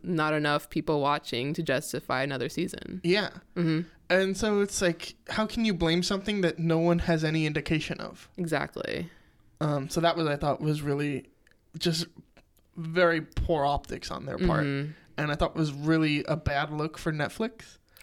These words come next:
Speaker 1: Oh, yeah. 'Cause then I'm looking at all these, like, <laughs> his other tweets.
Speaker 2: Yeah.
Speaker 1: People are very upset, especially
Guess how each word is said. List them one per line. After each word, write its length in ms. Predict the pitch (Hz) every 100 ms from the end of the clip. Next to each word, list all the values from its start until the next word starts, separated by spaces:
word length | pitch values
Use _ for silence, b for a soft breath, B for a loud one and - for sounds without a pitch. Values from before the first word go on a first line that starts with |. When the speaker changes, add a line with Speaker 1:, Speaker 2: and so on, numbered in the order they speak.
| -
Speaker 1:
Oh, 140 | 180
yeah. 500 | 160 139 131 - - 160
'Cause 160 | - 151
then 340 | 151 147 - - _ _ _ _ -
I'm 140 | 180
looking 220 | 185 175
at 140 | 151 143
all 120 | 147
these, 240 | 147 143
like, 320 | 143 135 135 - _ -
<laughs> 160 | - -
his 240 | 196 170 -
other 280 | 160 175 165
tweets. 640 | - 147 147 - - -
Speaker 2:
Yeah. 360 | 185 160 143 135
Speaker 1:
People 260 | - 214 208
are 320 | 156 143 139 139
very 500 | 147 151 233 226 160
upset, 400 | 156 - 147 -
especially 880 | - 214 233 - 214 180 156 156